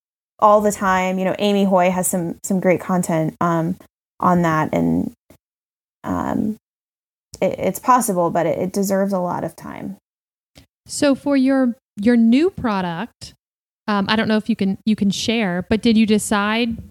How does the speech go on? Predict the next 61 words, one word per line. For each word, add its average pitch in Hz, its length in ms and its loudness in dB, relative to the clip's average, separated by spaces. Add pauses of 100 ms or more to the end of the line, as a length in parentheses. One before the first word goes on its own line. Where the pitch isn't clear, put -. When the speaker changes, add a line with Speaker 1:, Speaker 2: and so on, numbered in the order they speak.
(300)
Speaker 2:
to 233 160 -2 (120)
charge 240 600 -2
based, 254 240 -2
did 226 120 4
you 269 80 6
find 254 360 2
a 277 40 2
metric 240 600 -2 (840)
that, 226 180 0
Speaker 1:
Yeah, 262 400 4
Speaker 2:
that 190 80 -2
Speaker 1:
so 277 100 0
Speaker 2:
kinda 240 120 4
Speaker 1:
I - 20 2
Speaker 2:
set 254 160 0
Speaker 1:
think 311 100 2
Speaker 2:
you 247 80 4
Speaker 1:
what, 294 100 4
Speaker 2:
apart? 269 400 -2
Speaker 1:
I, - 220 -4
I 254 100 4
think 294 360 -2
what 302 160 2
we're 247 80 0
gonna 247 180 2
do 214 260 0
is 214 180 0
we 214 200 -2
are 240 120 0
going 208 340 -4
to, 226 100 -4 (140)
we 214 160 -2 (100)
are 196 220 0
going 262 240 -2
to 285 100 -4
charge 302 320 -4
by 302 140 0
bandwidth, 302 640 -2 (540)
but 233 100 4
it 214 80 2
Speaker 2:
Okay. - 20 -2
Speaker 1:
seems 247 340 0
like 240 200 -2 (380)
pretty 262 180 0
much 247 180 -2 (200)
all 190 300 2
of 202 260 -4
the 202 100 -2
companies 202 440 -4
out 180 180 -2
there 190 120 0
right 180 260 0
now 185 340 0
are 226 200 0
only 202 320 2
charging 254 340 -2
as 220 140 0
pay 208 260 2
as 202 120 -2
you 202 80 -4
go, 202 400 -2